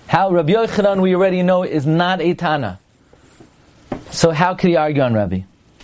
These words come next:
Comes the Yad Malachi. The Yad Malachi is so, uh, a very interesting Maramakim.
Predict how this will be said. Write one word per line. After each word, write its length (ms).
Comes 280
the 100
Yad 180
Malachi. 580
The 180
Yad 200
Malachi 800
is 500
so, 420
uh, 340
a 80
very 300
interesting 480
Maramakim. 640